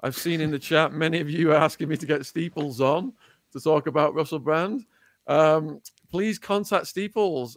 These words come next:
and ask him to come on because he does respond to viewer demands. I'll send him a text in a minute.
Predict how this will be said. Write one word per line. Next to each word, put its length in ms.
and 160
ask 260
him 140
to 80
come 160
on 180
because 260
he 100
does 340
respond 840
to 160
viewer 260
demands. 600
I'll 160
send 200
him 120
a 20
text 340
in 120
a 40
minute. 360